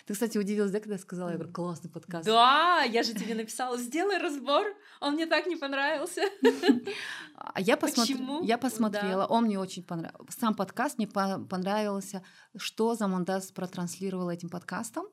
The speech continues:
Speaker 2: Мгм.
Speaker 1: Они говорят: "Мы транслируем, камон, когда вы собираться будете в Америку, ойланып жүріңдер".
Speaker 2: Да, так
Speaker 1: А,
Speaker 2: там
Speaker 1: а
Speaker 2: это
Speaker 1: яхтарны-,
Speaker 2: было сказано
Speaker 1: я
Speaker 2: прям
Speaker 1: Да,
Speaker 2: словами.
Speaker 1: да, да.
Speaker 2: Мы
Speaker 1: Вот.
Speaker 2: сделаем ставку.
Speaker 1: И Диас это
Speaker 2: Мгм.
Speaker 1: говорит: "Я хочу, чтоб все поняли,
Speaker 2: Да.
Speaker 1: там, каждый ваш шаг имеет
Speaker 2: Мгм.
Speaker 1: какое-то значение".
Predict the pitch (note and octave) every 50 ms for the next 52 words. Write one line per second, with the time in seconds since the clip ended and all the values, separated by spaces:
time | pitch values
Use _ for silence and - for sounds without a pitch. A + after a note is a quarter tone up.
0 | _ _ - G3 G3 G#3+ G#3+ G#3+ A3+ - - F#3 F#3 G#3 G#3+ F3+ G3 F#3+ F#3+ F#3+
1 | F#3 - F#3 F3+ F#3 F#3+ F#3 F3+ - - G#3 A#3+ C4 B3 A3 F#3 F3+ - - F#3
2 | F#3+ F#3+ F3+ E3+ E3 - E3+ E3+ E3+ E3+ E3+ E3 D3+ D3 - - F3+ E3+ F3+ F3+
3 | F3+ F3+ - E3+ D#3+ E3+ E3 E3+ E3+ - - D#3+ D#3+ D#3+ F3 G3 C4 D4 C#4+ -
4 | - F#3 E3+ D#3+ D#3 _ - _ _ - F3+ F3+ F#3 G3 G3 G3+ G3+ F#3 F#3+ F#3+
5 | G3 G3 F3+ E3+ D#3+ D3+ D#3 - _ _ _ _ _ - D#3+ D3 A3+ A#3+ B3+ B3
6 | A3+ F#3 E3 D#3+ E3 - F#3+ F#3+ - - A3 A3 E3+ F3+ G3+ G#3+ A3 A3 A3+ A3
7 | G#3 G#3 G#3+ G#3+ A3 G#3+ - - A3 G#3+ A3+ F#3+ G3 F#3+ F3+ G3+ G3 F#3+ - G3+
8 | F#3+ G3+ G#3+ G#3+ G3+ G3+ - - F3+ E3+ E3 D#3+ E3 F#3 G3+ G3 F#3 F3 - F3
9 | E3+ F3 F3 E3+ - F3+ F#3 - _ _ - F#3 F#3 F#3+ G#3 G3 F#3 F#3+ F#3 F3
10 | E3+ E3 E3+ - - F3 F3 - G3 F#3+ - - A3 G#3+ F3 F3 G3+ G#3 A#3+ D#4
11 | D#4+ - C4+ G#3+ G3+ G3 F3+ F#3+ F#3+ F#3+ F#3+ F#3 F3 E3 F3 E3+ G3+ C4 D4 -
12 | G#3+ G3+ - B3 B3+ - - F#3+ F#3 - - A3 A3 - F#3 G3 G3 F#3+ F#3 F3
13 | F3 F3 F3 F3 E3 E3 E3 F#3+ F#3+ G3 G3+ G#3 F#3+ F#3+ F#3 F#3 F3 F3 E3 F3
14 | F3 F3 - - - G3 B3+ F4+ F#4 - G3+ F3+ F3 F#3 A3 A#3 A#3 A#3 - F3+
15 | - G3 G3+ G3 F#3+ F#3 F3 F#3 F#3+ F#3 - A3 G3+ F#3+ F3 D#3+